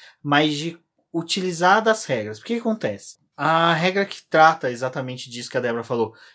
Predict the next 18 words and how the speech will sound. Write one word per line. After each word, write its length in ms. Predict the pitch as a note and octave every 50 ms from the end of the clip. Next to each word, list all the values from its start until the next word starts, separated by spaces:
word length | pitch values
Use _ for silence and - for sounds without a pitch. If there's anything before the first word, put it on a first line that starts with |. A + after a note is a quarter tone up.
| _ _
de, 320 | B2+ A2 A#2+ B2+ B2+ C3
da 100 | B2 C3+
relargada, 840 | C3+ D#3 F3 F#3+ F#3 F3+ F3+ F3 D3+ C3+ A#2+ A2 G#2 G#2 G#2+ G#2 G#2
da, 140 | - C#3 A#2
após 320 | - - E3 D#3+ E3 D3+
a 60 | C#3+
bandeira 280 | C3 B2+ A#2+ B2 A#2 A2
vermelha, 580 | G#2 A2+ A2+ A#2+ D3 D#3+ D#3 C3+ A2+ - - _ _ _ _ _ _ _
ela 200 | C#3 D#3 D#3+ D#3
traz 400 | D3+ - D#3 D#3+ E3 E3 - -
que 220 | - - A#2+ A2 - - - _ _
a 80 | C#3 C3
relargada 600 | C#3 C#3 C#3 C#3 C#3 C3 C#3 C#3 D#3+ F3 F#3 E3+
vai 160 | D#3+ D3+ C#3+
ser 440 | - - - D3 D3 E3+ E3+ - _
com 300 | - - D3+ D3+ D#3+ F3
os 160 | D3 D3 C#3+ -
carros 600 | - D#3 C#3+ D3 D#3 E3 E3+ E3+ E3+ - -